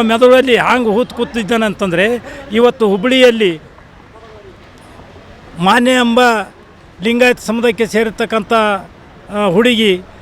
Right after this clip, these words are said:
ವಿವೇಕಾನಂದ ಅಂತಕ್ಕಂಥ ಹುಡುಗ ದಲಿತ ಸಮುದಾಯಕ್ಕೆ ಸೇರಿರ್ತಕ್ಕಂಥ ಇಬ್ಬರು ಪ್ರೇಮಿಸಿ ಮದುವೆ ಆಗ್ತಾರೆ. ಏಳು ತಿಂಗಳ ಗರ್ಭಿಣಿ ಆಗಿರ್ತಕ್ಕಂಥ ಮಗಳಿಗ ಪ್ರಕಾಶ್ ಗೌಡ ನಮ್ಮ ಕುರಿ ಕಡ್ದಂಗೆ ಕಡಿತಾನ. ಆದ್ರೆ ಅವಂದು ತಪ್ಪಲ್ಲ, ವ್ಯವಸ್ಥೆಗೆ ಅವ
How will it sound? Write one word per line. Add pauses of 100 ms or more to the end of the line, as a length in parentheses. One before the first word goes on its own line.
(240)
ವಿವೇಕಾನಂದ
ಅಂತಕ್ಕಂಥ (580)
ಹುಡುಗ (320)
ದಲಿತ (100)
ಸಮುದಾಯಕ್ಕೆ
ಸೇರಿರ್ತಕ್ಕಂಥ (100)
ಇಬ್ಬರು (100)
ಪ್ರೇಮಿಸಿ
ಮದುವೆ
ಆಗ್ತಾರೆ. (880)
ಏಳು (340)
ತಿಂಗಳ (120)
ಗರ್ಭಿಣಿ
ಆಗಿರ್ತಕ್ಕಂಥ (160)
ಮಗಳಿಗ (300)
ಪ್ರಕಾಶ್
ಗೌಡ (120)
ನಮ್ಮ (100)
ಕುರಿ
ಕಡ್ದಂಗೆ
ಕಡಿತಾನ. (560)
ಆದ್ರೆ
ಅವಂದು (120)
ತಪ್ಪಲ್ಲ, (500)
ವ್ಯವಸ್ಥೆಗೆ
ಅವ